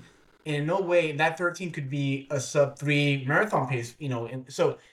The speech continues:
it, we all vary. And, and I, and also I have a lower heart rate, you know, I, it's pretty low in general. I, I live in Napa, which is pretty cool. So the temperature does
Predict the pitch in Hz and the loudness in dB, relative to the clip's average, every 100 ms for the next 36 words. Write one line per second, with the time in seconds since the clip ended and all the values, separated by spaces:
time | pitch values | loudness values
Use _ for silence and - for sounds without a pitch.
0 | _ - 190 208 208 226 247 156 165 143 | _ -6 2 4 4 6 4 4 0 0
1 | 117 139 156 151 165 143 147 165 151 - | -4 -6 -4 -4 -6 -8 -6 -4 -6 -4
2 | 160 143 139 170 175 170 139 123 - - | -4 -4 -4 -2 0 2 2 2 -6 -20
3 | _ _ _ _ _ _ 139 151 160 143 | _ _ _ _ _ _ -2 2 2 4
4 | 147 143 135 131 123 123 127 127 117 113 | 4 4 2 2 2 2 0 -2 0 0
5 | 120 117 - 127 - 208 202 139 131 123 | -2 -6 -10 -14 -8 -2 0 4 6 6
6 | 123 117 113 117 113 123 123 123 - 131 | 2 -2 -2 -2 -2 -4 -2 -4 -6 -2
7 | 127 147 165 147 135 131 123 - - 190 | 2 4 4 2 2 0 -6 -8 -6 -4
8 | 151 - - 143 127 131 135 123 131 - | -4 -6 0 2 2 0 -2 -2 -6 -4
9 | 165 165 147 131 151 - | -2 0 0 2 2 0